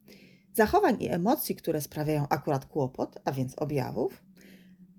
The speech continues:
ale też zachowań i emocji, które pomagają przetrwać, a więc zasobów.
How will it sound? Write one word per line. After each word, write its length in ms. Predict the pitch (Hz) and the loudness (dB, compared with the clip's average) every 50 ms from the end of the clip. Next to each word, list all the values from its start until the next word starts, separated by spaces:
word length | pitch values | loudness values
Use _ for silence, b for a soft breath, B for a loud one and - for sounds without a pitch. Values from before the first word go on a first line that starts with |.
| - _ - | -20 _ 0
ale 260 | 370 403 466 494 415 - | 4 6 8 8 6 6
też 160 | - 131 135 | 2 -2 -2
zachowań 460 | - - 233 226 180 147 139 139 160 185 | -2 -2 -2 -2 -2 -4 -4 -4 -4 -2
i 120 | - 196 | -2 0
emocji, 420 | - 180 170 208 269 - - - 370 | 0 2 2 2 0 0 0 -2 -2
które 260 | - - 440 440 392 | 2 4 4 4 4
pomagają 540 | - 240 202 185 160 147 127 127 160 214 254 | 4 4 2 2 2 2 0 2 2 4 2
przetrwać, 540 | 254 - 339 392 - - - - - 143 - | 4 4 4 4 2 0 -6 -8 -8 -4 0
a 100 | - 311 | 2 4
więc 220 | 311 294 233 202 185 | 4 4 4 4 2
zasobów. 640 | - 127 131 - - 131 135 - - - - - | 0 0 0 -2 -4 -4 -4 -6 -8 -12 -14 -20